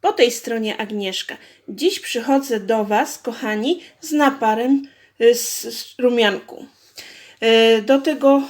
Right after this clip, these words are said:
są pod-, mam rumianek, zaparzacz jak zwykle. No i na tą chwilę trzeba zagotować szklankę wody. A więc podłączmy naszą wodę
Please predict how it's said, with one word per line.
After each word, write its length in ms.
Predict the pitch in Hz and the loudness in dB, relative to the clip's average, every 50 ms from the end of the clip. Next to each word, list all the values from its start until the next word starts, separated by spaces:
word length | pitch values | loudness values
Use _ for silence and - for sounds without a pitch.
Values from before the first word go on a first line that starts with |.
| - - | -10 -14
są 320 | - - - 254 247 233 233 | -12 -4 -4 -4 -4 -4 -8
pod-, 180 | - 226 - | -10 -10 -8
mam 360 | 240 240 233 214 214 202 196 - - - - _ - - - _ _ | -6 -2 0 0 0 0 -4 -8 -12 -20 -20 _ -20 -20 -20 _ _
rumianek, 840 | - 226 240 285 330 339 330 339 320 311 311 320 320 330 330 - - - - - - _ - | -4 -2 2 4 6 6 6 6 6 4 4 2 0 0 -2 -8 -12 -12 -16 -18 -20 _ -16
zaparzacz 760 | - 202 214 247 262 254 - 277 277 262 269 277 254 254 - | -12 0 2 2 2 2 2 2 2 2 2 0 -2 0 -2
jak 140 | 240 226 262 | -4 -4 -6
zwykle. 540 | 262 - 240 240 233 - - 247 247 247 247 - _ _ - - - - - - _ _ | -10 -10 -10 -10 -6 0 2 2 2 2 -2 -6 _ _ -20 -20 -20 -20 -20 -20 _ _
No 160 | - 240 285 427 539 508 381 | -6 -4 -2 0 2 2 4
i 20 | |
na 140 | 311 269 277 | 4 2 2
tą 180 | 269 277 254 | 0 -2 -4
chwilę 340 | 269 - 277 269 262 262 262 269 - - - _ _ | -4 -2 -2 0 2 2 0 0 -4 -16 -20 _ _
trzeba 260 | - 233 220 226 220 | -6 -4 -4 -4 -4
zagotować 720 | 220 226 214 220 220 214 - 240 226 247 226 220 226 - | -4 -6 -6 -6 -8 -8 -6 -8 -4 -4 -6 -4 -2 -4
szklankę 460 | - - - 214 202 196 - - 285 | -4 -4 -4 -8 -8 -8 -8 -10 -10
wody. 340 | 196 196 196 185 - - - - 208 - - | -10 -8 -10 -10 -10 -12 -18 -18 -18 -12 -10
A 80 | 233 | -8
więc 400 | 226 226 226 226 214 - - - - - - - - - _ _ _ _ _ - _ _ _ _ - - - - - _ _ _ _ _ - | -8 -6 -8 -8 -8 -10 -12 -14 -16 -20 -20 -20 -20 -20 _ _ _ _ _ -20 _ _ _ _ -20 -20 -20 -20 -20 _ _ _ _ _ -8
podłączmy 680 | 247 240 233 233 233 226 214 214 208 - - 240 254 285 | -6 -6 -4 -2 -2 -2 -2 -4 -8 -12 -14 -12 -10 -10
naszą 360 | 277 247 226 - 240 233 226 | -6 -4 -6 -6 -6 -10 -16
wodę 380 | 208 202 202 196 196 190 196 | -16 -10 -10 -10 -10 -10 -12